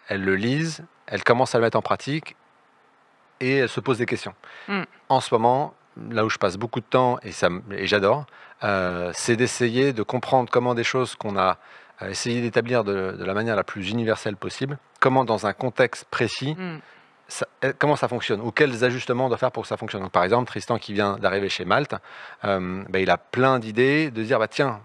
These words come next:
Speaker 1: la méthode, dans, chez Malte, il y a tel ou tel ajustement qu'on est en train de faire. » Et donc, euh, euh, moi, je fais la même chose. En ce moment, je fais beaucoup d'interventions. À peu près n'importe qui qui m-, qui me sollicite, je prends le temps de faire au moins trente minutes de questions-réponses sur, «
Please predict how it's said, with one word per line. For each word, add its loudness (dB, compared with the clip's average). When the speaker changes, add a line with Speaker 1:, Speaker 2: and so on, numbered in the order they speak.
Speaker 1:
la -2
méthode, 0
dans, 0
chez -2
Malte, 2
il 2
y 6
a 2
tel 2
ou -4
tel 2
ajustement -2
qu'on -4
est -2
en -6
train -8
de -14
faire. » -4
Et -6
donc, 0
euh, -2
euh, -6
moi, 4
je -4
fais -2
la 6
même 0
chose. 0
En 4
ce -4
moment, -2
je -6
fais -2
beaucoup 0
d'interventions. 0
À -20
peu -20
près 6
n'importe 2
qui -8
qui -6
m-, -2
qui -6
me -2
sollicite, -2
je -6
prends 0
le -2
temps 2
de -2
faire 2
au 6
moins 2
trente -2
minutes 0
de -4
questions-réponses -2
sur, « 0